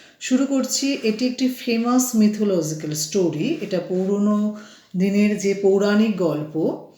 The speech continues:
সেখান থেকে এটি নেয়া হয়েছে। বাচ্চারা পড়ে খুবই উপকৃত হবে। বাচ্চা বড় সবাই এই গল্পটি পড়লে খুব তাদের ভালো লাগবে। শুরু করছি।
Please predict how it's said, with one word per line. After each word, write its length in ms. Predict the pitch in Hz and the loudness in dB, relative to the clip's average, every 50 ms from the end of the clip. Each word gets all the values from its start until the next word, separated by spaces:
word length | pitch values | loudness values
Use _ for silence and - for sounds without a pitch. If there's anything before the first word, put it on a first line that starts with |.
| - _ _ _ _ _ - | -20 _ _ _ _ _ -10
সেখান 440 | - - 220 208 214 233 240 226 220 | -6 -2 -2 -2 -2 -2 -2 -2 -2
থেকে 260 | 240 226 240 247 247 | -4 -4 -2 -2 0
এটি 580 | 233 196 202 - 196 190 190 180 165 - - - - _ _ _ _ _ _ _ _ _ _ _ _ _ _ - | 0 -2 -2 -2 0 0 0 0 -2 -6 -12 -20 -20 _ _ _ _ _ _ _ _ _ _ _ _ _ _ -4
নেয়া 340 | 180 175 185 190 196 196 202 | 0 2 2 2 2 2 0
হয়েছে। 560 | 202 175 180 185 156 143 - - - 214 247 | 0 0 0 -2 -2 -2 -2 -4 -2 -2 -2
বাচ্চারা 720 | 220 180 160 160 156 - - - 202 185 180 175 175 175 - | 0 0 -2 -4 -2 -4 -4 -4 -2 -2 -2 -2 -4 -4 -4
পড়ে 160 | 170 165 165 165 | -4 -4 -4 -4
খুবই 400 | - - 220 214 208 233 226 220 | -4 -4 -4 -2 -2 -2 -2 -2
উপকৃত 480 | 202 - 190 175 - - 190 180 - | -2 -2 -2 -4 -4 -6 -6 -4 -2
হবে। 320 | 185 180 180 170 180 185 180 | -2 -2 0 0 0 0 -2
বাচ্চা 460 | 175 151 - - - - - 170 165 | -2 -4 -6 -6 -8 -8 -6 -6 -4
বড় 260 | 160 156 151 160 175 | -4 -2 -2 -2 -4
সবাই 500 | 170 - - 185 165 160 180 214 262 277 | -4 -6 -6 -6 -4 -4 -2 -2 -2 -2
এই 60 | 240 | -2
গল্পটি 720 | 185 170 151 151 - 156 156 - - 160 160 160 - - - - - _ _ _ _ - | -2 -4 -4 -6 -6 -8 -10 -8 -6 -6 -6 -6 -8 -14 -20 -20 -20 _ _ _ _ -2
পড়লে 560 | 202 185 180 175 160 151 143 151 156 - - - - _ _ _ _ _ _ | 0 0 2 2 2 0 -2 -4 -6 -10 -14 -20 -20 _ _ _ _ _ _
খুব 240 | - 262 262 262 - | -6 -4 -4 -2 -2
তাদের 300 | 196 156 - 190 226 220 | -2 -2 -2 -2 -2 -2
ভালো 260 | 170 151 151 151 139 131 | -2 -4 -4 -6 -6 -6
লাগবে। 420 | 127 127 120 123 - - 139 127 127 - - - | -8 -10 -10 -12 -14 -14 -14 -14 -14 -16 -18 -16
শুরু 260 | - - 240 240 233 | -10 -6 -2 -2 -2
করছি। 480 | 190 151 123 - - - - - 127 | -2 -4 -8 -10 -10 -12 -10 -10 -12